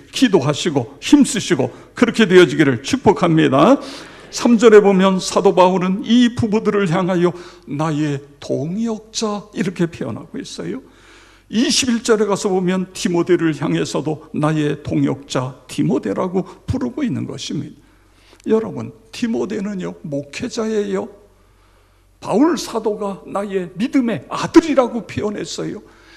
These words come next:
어떻게 보면 바울의 후계자입니다. 그러니 디모데를 향하여 "나의 동역자",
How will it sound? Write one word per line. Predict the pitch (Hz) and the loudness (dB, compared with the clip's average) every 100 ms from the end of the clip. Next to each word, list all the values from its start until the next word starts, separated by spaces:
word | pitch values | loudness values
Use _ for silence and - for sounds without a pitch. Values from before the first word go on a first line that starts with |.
| - | -6
어떻게 | - - 233 - 233 | 0 0 0 -4 -4
보면 | 247 214 180 139 | -4 -4 -6 -8
바울의 | - 220 269 240 160 | -6 -2 0 -2 -6
후계자입니다. | - 247 262 285 - 262 262 233 226 208 208 - - _ | -8 -8 -2 -2 0 0 2 2 0 -2 -4 -8 -20 _
그러니 | - 330 277 262 285 - - - | 0 2 2 2 -2 -2 -16 -10
디모데를 | - 427 285 285 240 226 | -8 -2 0 0 0 -2
향하여 | 190 190 185 160 - | -4 -2 -2 -2 -6
"나의 | - 214 208 185 - | -6 -4 -2 -4 -6
동역자", | 196 247 262 262 - | -4 0 0 0 -4